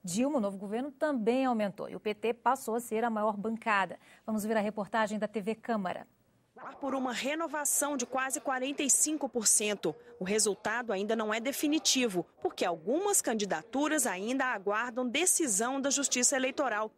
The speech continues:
Speaker 2: como é o caso do deputado federal Paulo Maluf, do P P de São Paulo. Ele obteve quatrocentos e noventa e sete mil votos, que podem ser considerados nulos, dependendo da decisão sobre a lei da ficha limpa.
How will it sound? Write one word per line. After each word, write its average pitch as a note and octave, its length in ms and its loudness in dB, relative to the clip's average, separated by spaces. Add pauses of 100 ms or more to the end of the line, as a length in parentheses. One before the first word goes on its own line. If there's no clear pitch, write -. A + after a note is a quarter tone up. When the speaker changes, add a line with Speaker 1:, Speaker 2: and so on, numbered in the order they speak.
(160)
Speaker 2:
como E4 220 0
é G#3+ 80 2
o C4 80 0
caso D#4+ 400 -2
do D4+ 80 0
deputado A#3 640 -2
federal A#3 520 0 (120)
Paulo E4 340 2
Maluf, D#4 640 0 (100)
do G3 100 0
P G3 180 0
P A3 220 0
de A#3+ 120 0
São - 280 2
Paulo. G3+ 560 0 (300)
Ele G3+ 220 2
obteve A#3+ 640 0 (120)
quatrocentos C4+ 840 0
e D4+ 40 2
noventa C4 460 0
e G#3 80 4
sete C4 540 2
mil C4 320 2
votos, A3 580 0 (260)
que D4 140 0
podem D4 560 0
ser D4 320 4
considerados A3 920 0
nulos, D4 640 2 (220)
dependendo F3+ 680 -2
da F#3+ 160 0
decisão C4 840 2
sobre D4+ 280 0
a D#4 40 0
lei A3 180 0
da A3 120 -2
ficha B3+ 280 2
limpa. A#3 440 0